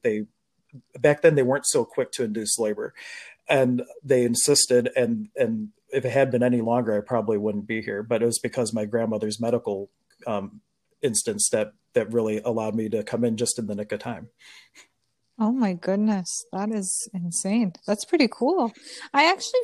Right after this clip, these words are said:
Speaker 2: found a lot of, like, when I speak to other healers, I actually hear s-, like, a common theme that, you know, "I had a very difficult birth," or, "I almost died when I was born."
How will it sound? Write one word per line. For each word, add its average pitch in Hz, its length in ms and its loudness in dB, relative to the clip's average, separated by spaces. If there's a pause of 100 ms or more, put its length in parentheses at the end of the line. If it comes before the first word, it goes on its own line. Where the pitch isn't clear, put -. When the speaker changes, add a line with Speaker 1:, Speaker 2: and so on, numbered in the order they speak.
Speaker 2:
found 277 360 -2
a 233 120 -2
lot 220 280 -2
of, 226 180 -6 (160)
like, 220 240 -10
when 233 100 -4
I 233 100 -2
speak - 260 -12
to 262 140 -6
other 214 200 -4
healers, 202 500 -8
I 202 220 -6 (260)
actually 226 560 -2
hear 226 120 0
s-, - 180 -2 (300)
like, 208 240 -4
a 190 40 -8
common 196 380 2
theme 196 240 0
that, 185 240 0 (400)
you 240 100 4
know, 240 160 6
"I 220 140 2
had 254 180 2
a 262 60 0
very 226 240 2
difficult 214 460 -4
birth," 202 400 0
or, 180 240 -4 (640)
"I 202 140 2
almost 202 420 -4
died 180 600 -2 (380)
when 202 120 -4
I 190 140 -2
was 185 180 -4
born." 185 720 -4